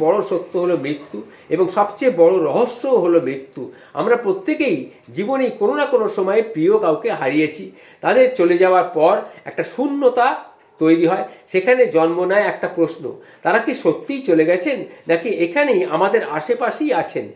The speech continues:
তারা কি আমাদের দিকে তাকিয়ে আছেন? আত্মার কি মৃত্যুর পর আবার ফিরে আসে নিজের ঘরে, নিজের পরিবারকে দেখতে? এই যে প্রশ্ন,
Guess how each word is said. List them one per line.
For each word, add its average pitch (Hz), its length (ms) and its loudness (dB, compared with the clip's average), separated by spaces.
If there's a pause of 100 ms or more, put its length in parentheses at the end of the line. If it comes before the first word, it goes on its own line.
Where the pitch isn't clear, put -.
(220)
তারা 180 180 0
কি 220 160 0
আমাদের 190 380 2
দিকে 226 200 -2
তাকিয়ে - 400 -4
আছেন? 196 260 -2 (360)
আত্মার 180 400 -2 (100)
কি 247 80 -4
মৃত্যুর 220 580 -6 (120)
পর 185 280 4 (340)
আবার 180 300 -2
ফিরে 151 220 0
আসে 202 220 2
নিজের 165 320 0
ঘরে, 180 240 -2 (260)
নিজের 175 340 0
পরিবারকে 180 480 0
দেখতে? 190 380 -4 (280)
এই 311 300 4
যে 302 120 4
প্রশ্ন, 156 640 -4